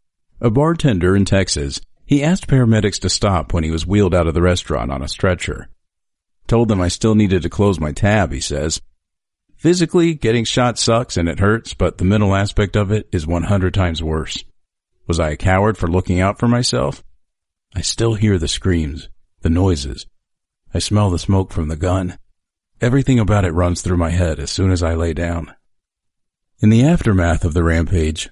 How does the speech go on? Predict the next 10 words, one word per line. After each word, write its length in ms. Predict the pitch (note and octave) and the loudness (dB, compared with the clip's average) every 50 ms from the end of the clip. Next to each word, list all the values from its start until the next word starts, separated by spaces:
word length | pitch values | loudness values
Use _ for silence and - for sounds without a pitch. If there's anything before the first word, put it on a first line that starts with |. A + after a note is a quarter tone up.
| _ | _
one 340 | _ - - G#2+ B2 C#3+ D#3 | _ -2 0 2 4 4 4
detail 520 | D3 C#3 A2+ - G#2+ G2+ F2+ E2+ E2 E2 D#2+ | 4 2 2 2 2 2 4 4 2 2 0
in 80 | D#2+ | 0
particular 680 | D#2+ F2+ E2 - G#2 E2+ - - C#2 C2+ C#2 C#2 - - - | 0 -2 -2 0 -2 -2 -2 -4 -8 -6 -6 -8 -8 -10 -12
still 360 | - - - B2+ C3+ C#3 C3+ | -10 -6 -2 0 2 2 2
puzzled 500 | A#2 - A2 G#2+ F#2+ E2+ D2 - - - | 0 2 2 2 2 0 -4 -8 -6 -2
many 260 | E2 F2+ F2 E2 E2+ | 0 0 2 2 0
of 100 | D2+ C#2+ | 0 -2
the 80 | C#2+ E2 | -4 -4
survivors. 720 | - - F2 D#2+ F#2+ F2 F2+ F2 D2+ D#2 D2 C#2+ - - | -4 -2 -2 0 0 0 0 0 -2 -4 -6 -8 -8 -12